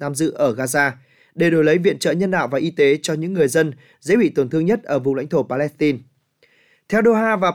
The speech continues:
Paris, hàng viện trợ sẽ rời Qatar để đến Ai Cập trong ngày mười bảy tháng một,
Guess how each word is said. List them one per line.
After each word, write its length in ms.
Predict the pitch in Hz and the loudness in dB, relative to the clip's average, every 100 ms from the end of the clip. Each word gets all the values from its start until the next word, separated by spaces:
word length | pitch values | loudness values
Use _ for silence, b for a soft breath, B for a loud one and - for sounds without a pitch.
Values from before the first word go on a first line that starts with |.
| - | 0
Paris, 380 | 196 202 196 175 b b b | 2 2 2 0 b b b
hàng 240 | - 165 175 | -4 0 0
viện 120 | 160 | 0
trợ 220 | 190 156 | 0 0
sẽ 160 | 180 175 | 0 0
rời 180 | 185 | 0
Qatar 420 | 151 180 180 170 165 | 0 -2 0 0 2
để 120 | 131 | 0
đến 220 | 127 131 | 0 -2
Ai 140 | 151 151 | -4 -2
Cập 220 | 151 123 | -2 -2
trong 180 | 156 151 | -6 -6
ngày 120 | 135 | -4
mười 100 | 127 | -2
bảy 120 | 120 | -4
tháng 140 | 123 | -2
một, 200 | 165 151 | 2 2